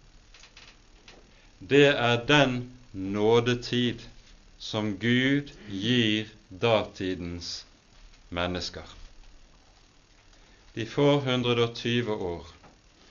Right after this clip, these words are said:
og Noah kalles i Det nye testamentet for rettferdighetens forkynner. Herren setter han til et veldig arbeid, å bygge arken.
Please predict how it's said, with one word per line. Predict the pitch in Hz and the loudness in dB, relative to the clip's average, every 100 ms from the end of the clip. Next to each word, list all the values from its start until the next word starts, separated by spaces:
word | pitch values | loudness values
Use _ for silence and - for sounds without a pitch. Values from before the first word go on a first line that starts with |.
| - - - - - _ _ - | -20 -20 -20 -20 -20 _ _ -8
og | 113 | 0
Noah | 147 160 143 - | 2 6 6 4
kalles | 127 131 135 127 127 | 2 2 4 0 0
i | 120 | 0
Det | 120 | 2
nye | 123 139 | 2 2
testamentet | 139 123 - 123 127 123 - 107 104 110 - - - - - - - - - - - | 0 -4 -2 0 0 -2 -6 -4 -4 -6 -12 -20 -20 -20 -20 -20 -20 -20 -20 -20 -10
for | - 117 113 110 - - 110 | 0 2 0 -2 -16 -18 -8
rettferdighetens | 98 107 - - 123 117 90 92 90 87 - 95 90 - | -2 -2 -4 -4 0 0 -2 -4 -4 -6 -8 -12 -12 -16
forkynner. | - 95 - 82 73 - - - - - - - - - - - - - | -12 -12 -10 -12 -14 -20 -20 -20 -20 -20 -20 -20 -20 -20 -20 -20 -18 0
Herren | 123 135 139 135 | 4 4 4 0
setter | - 151 147 131 107 | 0 0 0 -4 -2
han | 110 110 | -2 -2
til | - 113 | -4 -2
et | 113 104 | 0 0
veldig | 110 123 117 101 | 0 2 0 2
arbeid, | 104 113 104 120 - - - _ _ - - - _ - - - | 2 2 0 -2 -6 -20 -20 _ _ -20 -20 -20 _ -20 -20 -14
å | 98 87 | -12 -2
bygge | 113 117 104 110 | -2 0 -2 -2
arken. | 101 - 92 | -6 -10 -16